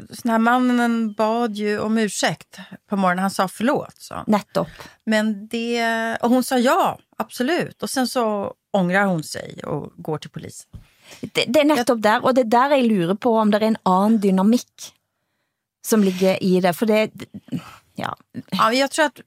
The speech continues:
Speaker 1: i och för sig så tror jag nog att många skulle säga så här, "Men det är ganska vanligt att man blir utsatt för ett övergrepp och sen så säger jag, ja, det gör ingenting." Och sen så känner man efteråt
Speaker 2: Ja.
Speaker 1: att, "Men det här var
Speaker 2: Ja, ja.
Speaker 1: faktiskt, det här
Speaker 2: Mm.
Speaker 1: var faktiskt, eh, too much."
Speaker 2: Yes.
Speaker 1: Eh, och här kokar det väl ner till, eh,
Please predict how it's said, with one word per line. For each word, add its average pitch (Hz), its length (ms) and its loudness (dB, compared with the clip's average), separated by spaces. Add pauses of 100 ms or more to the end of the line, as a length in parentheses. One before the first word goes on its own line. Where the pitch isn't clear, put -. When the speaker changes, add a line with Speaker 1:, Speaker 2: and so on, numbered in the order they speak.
(140)
Speaker 1:
i 277 120 -2
och 254 40 -2
för - 60 -10
sig 339 180 -2
så 370 100 -10
tror - 160 -2
jag 226 100 2
nog 202 160 0
att 190 100 -4
många 185 220 -4
skulle 185 220 -12
säga 175 200 -8
så - 100 -8
här, 180 80 -4
"Men 220 100 0
det 233 60 2
är 220 40 0
ganska 180 340 -2
vanligt 165 380 -4
att 185 120 -12
man 190 160 0
blir 196 100 0
utsatt 185 300 -6
för 180 100 -10
ett - 80 -12
övergrepp 180 500 -2
och 196 120 -6
sen 180 120 -8
så 190 120 -4
säger 202 200 2
jag, 202 140 4
ja, 190 40 0
det 180 80 -2
gör 170 140 0
ingenting." 160 340 -6
Och 170 80 -4
sen 202 160 -2
så 190 100 -8
känner 165 280 -2
man 151 160 -2
efteråt - 300 -6
Speaker 2:
Ja. 220 100 2
Speaker 1:
att, 190 100 -12
"Men 151 100 -10
det 160 60 -6
här 165 220 2
var 170 300 2
Speaker 2:
Ja, - 20 2
ja. 117 80 2
Speaker 1:
faktiskt, 98 500 -4 (280)
det - 80 0
här 180 80 4
Speaker 2:
Mm. 170 120 2
Speaker 1:
var 156 120 0
faktiskt, - 500 -10
eh, 160 280 -2 (360)
too 233 120 -2
much." - 380 -4 (200)
Speaker 2:
Yes. - 420 -4 (360)
Speaker 1:
Eh, 196 400 4
och - 280 -2
här 302 420 0 (280)
kokar 294 300 -4
det 277 80 2
väl 240 160 0
ner 302 280 0
till, 185 320 -2
eh, 180 300 0